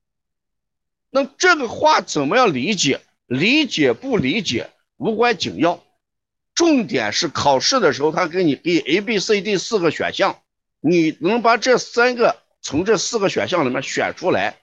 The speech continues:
就可以了。那思就是操作嘛，对吧？我们通过外观的一些东西来揣摩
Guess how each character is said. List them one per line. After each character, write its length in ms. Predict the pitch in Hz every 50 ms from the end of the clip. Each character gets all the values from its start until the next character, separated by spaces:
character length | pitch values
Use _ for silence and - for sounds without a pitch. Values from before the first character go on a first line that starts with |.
| _ _ _ -
就 120 | 139 127
可 220 | - - 123 139
以 80 | 120 87
了。 320 | 80 92 92 - - _ _ _ _ _ _ _ _ _ _ _ _ _ _ _ _ _ _
那 160 | - 247 247
思 320 | - - - - 330 349
就 160 | 302 277 254 190
是 140 | 165 180
操 440 | 165 - - - - - 214 233 233
作 300 | 226 - 254 233 165 120
嘛， 140 | 104 - - _ _ _ _ _ _ _ _ _
对 120 | - 226 220
吧？ 240 | 392 349 - - _ _ _ _ _ _ _ _ _ _
我 160 | - 165 202
们 160 | 220 240 277
通 300 | 269 - - 285 302 302
过 160 | 262 294 254 226
外 320 | 240 302 339 339 277 226
观 260 | - 233 247 247 240
的 140 | 226 220 202
一 80 | 196 165
些 160 | - 180 175
东 240 | - 175 190 196 180
西 400 | - - - 143 117 92 - _ _ _ _ _ _ _
来 300 | - 131 151 175 208 220
揣 440 | 214 - - - - 285 302 320 320
摩 400 | 285 220 143 127 151 180 202